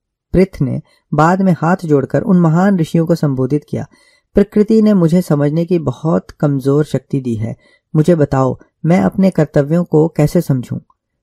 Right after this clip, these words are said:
मुझे सही तरह से बताएं कि मैं उनका उपयोग कैसे करूं।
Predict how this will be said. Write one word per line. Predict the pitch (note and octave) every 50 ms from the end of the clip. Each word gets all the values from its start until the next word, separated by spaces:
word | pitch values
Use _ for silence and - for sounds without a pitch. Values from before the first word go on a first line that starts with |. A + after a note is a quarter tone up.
| _ -
मुझे | D#3 E3 E3+ G3+ G3
सही | F#3 - F3+ F3+ G#3 A3
तरह | G3+ F3 E3 D#3+
से | E3 D#3+
बताएं | D3 C#3 - C#3 C3 C3+ E3 F3+
कि | - G3+ F3+
मैं | E3 E3 F3+ G3+ -
उनका | - F3 D3 D3+ - F3+ F3+
उपयोग | - D3+ - - C#3 D#3 D#3+ -
कैसे | - C#3+ - - D#3
करूं। | - A#2+ A2+ A2+